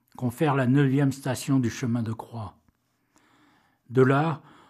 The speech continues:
on a une vue imprenable sur Jérusalem, que nous sommes restés contempler longuement. Nous venait en mémoire la finale de l'Apocalypse de Saint Jean,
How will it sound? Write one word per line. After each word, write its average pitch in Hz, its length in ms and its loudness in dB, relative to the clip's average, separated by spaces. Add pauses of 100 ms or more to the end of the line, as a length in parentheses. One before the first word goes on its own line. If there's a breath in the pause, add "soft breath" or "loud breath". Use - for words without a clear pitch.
on 147 220 2
a 156 200 4
une 156 260 4
vue 151 260 4
imprenable 165 640 2
sur 147 200 -4
Jérusalem, 123 800 0 (400 soft breath)
que 139 80 -2
nous 135 160 4
sommes 143 280 2
restés 139 680 0
contempler 131 560 -2
longuement. 123 560 2 (1300)
Nous 113 120 0
venait 135 400 2
en 135 60 2
mémoire 131 640 0 (640 soft breath)
la 135 140 -4
finale 190 400 4
de 160 80 6
l'Apocalypse 156 880 2
de 147 100 0
Saint 143 300 2
Jean, 117 320 -2